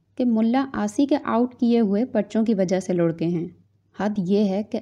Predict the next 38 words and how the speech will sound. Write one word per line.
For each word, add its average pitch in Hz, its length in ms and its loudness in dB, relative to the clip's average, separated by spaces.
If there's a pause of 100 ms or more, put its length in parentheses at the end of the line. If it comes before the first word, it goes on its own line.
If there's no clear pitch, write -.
(160)
आदी 254 320 6
फेल 226 240 0
होने 202 200 2
वाले 185 160 0
लड़के 180 440 -2 (280)
जो 196 160 0
हर 196 200 -2
साल 214 300 -4 (120)
किस्मत 226 380 -2
और 214 80 2
मुमतहिन 185 460 2
को 294 120 0
गालियाँ 214 360 4
दिया 196 200 0
करते 175 400 -6
थे, 160 80 -6 (400)
वो 202 240 2
भी 240 180 2
मुल्ला 208 300 2
आसी 233 460 0
की 302 140 4
जान 196 280 2
के 196 120 0
लागू 170 340 0
हो 170 140 0
गए 156 260 -2
थे। 151 100 -8 (1600)
मुल्ला 269 260 4 (100)
आसी 240 260 2
ने 277 100 4
सारी 262 360 0
ज़िंदगी 214 380 2 (100)
तजर्रुद 196 520 0
में 190 100 2
गुजार 165 400 -2
दी। 165 180 -4 (480)
सेहरा 240 300 2
बंधा, 214 420 0